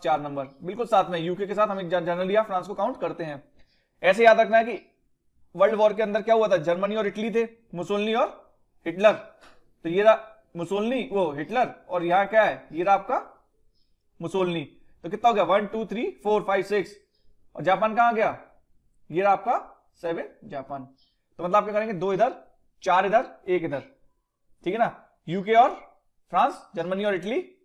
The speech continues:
कनाडा और यूएसए, उधर जापान। इस तरीके से आप याद करेंगे तो आपको बहुत ईजीली चीजें याद हो जाएंगी। जब जी एट था तब ये रशिया भी उसके साथ हुआ करता था, ठीक है।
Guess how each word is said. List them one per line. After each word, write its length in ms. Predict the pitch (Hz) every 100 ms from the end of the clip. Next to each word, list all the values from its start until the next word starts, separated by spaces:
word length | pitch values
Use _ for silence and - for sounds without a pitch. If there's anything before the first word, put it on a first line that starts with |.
| _ _ _ _ _ _ _ _
कनाडा 280 | 170 180 196
और 100 | 196
यूएसए, 340 | 190 202 220
उधर 400 | 202 247 - - _
जापान। 400 | 139 131 135 131 _ _ -
इस 140 | 202
तरीके 220 | 240 240
से 80 | 233
आप 100 | 226
याद 320 | 220 190 190
करेंगे 220 | 202 196 214
तो 60 |
आपको 120 | 214
बहुत 200 | 202 220 190
ईजीली 300 | 180 190 196
चीजें 240 | 190 185
याद 200 | 190 196
हो 160 | - 160
जाएंगी। 260 | 156 156
जब 180 | 151 180
जी 220 | 151 202 190
एट 240 | 196 196
था 340 | 247 359 - _
तब 100 | 175
ये 60 | 190
रशिया 300 | 185 165 175
भी 100 | 175
उसके 180 | 175 180
साथ 220 | 190 214 - - _ _ _
हुआ 180 | 165 190
करता 640 | 285 160 - 233 - - _ -
था, 480 | - - - _ _ _ _ _ _ _ _ _ _ _ _
ठीक 140 | 214
है। 100 | 226